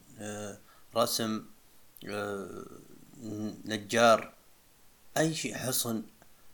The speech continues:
أي سالفة تبيها، وابحث عنها بس بإنجليزي. عشان تسمع إنجليزي بشيء يهمك لازم تكون يعني مهتم بالموضوع عشان تصبر.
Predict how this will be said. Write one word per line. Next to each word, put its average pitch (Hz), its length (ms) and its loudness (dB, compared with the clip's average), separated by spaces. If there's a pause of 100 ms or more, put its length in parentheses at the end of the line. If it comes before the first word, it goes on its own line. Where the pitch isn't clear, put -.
(140)
أي 143 100 2
سالفة 127 260 0
تبيها، 117 520 -2 (400)
وابحث 170 340 -4
عنها 156 200 2
بس 175 140 -4
بإنجليزي. 131 680 -2 (540)
عشان 156 180 0
تسمع 156 320 0
إنجليزي 151 400 2
بشيء 147 400 2
يهمك 131 420 0
لازم 139 200 -4
تكون 147 300 2
يعني 127 260 -2
مهتم 123 540 -4
بالموضوع 113 560 -2
عشان 123 300 -2 (480)
تصبر. - 460 -2